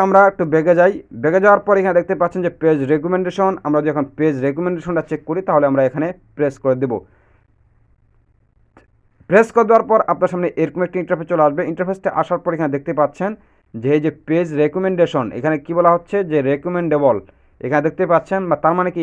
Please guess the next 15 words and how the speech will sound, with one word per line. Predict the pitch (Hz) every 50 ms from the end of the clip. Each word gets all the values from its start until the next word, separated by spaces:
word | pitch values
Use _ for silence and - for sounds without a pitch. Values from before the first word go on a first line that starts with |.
| 151 151
এটা | - 165 156 156
আমার | 165 170 151 147
রিকমেন্ডেবল | 139 160 160 160 160 156 156 151 143 143 143
রয়েছে, | 147 151 151 - 180 165
অর্থাৎ | 151 - 156 135 139 _ _ -
Facebook | - 151 143 139 156 - -
কিন্তু | 156 139 123 131
রিকমেন্ডেবল | 135 131 151 156 147 147 143 156 151 - 147
করতেছে। | 151 147 - 156 139 - 120 101 - - _ _ - - - - - _ _ _ - 147 165
এই | 175 160 139 143
রেড | 160 180 190 185 - -
কালার | 208 208 208 202 - -
থেকে | 202 180 196 214 202 185 151 113
গ্রিন | 131 156 190 202 190 -
কালারে | 196 196 196 202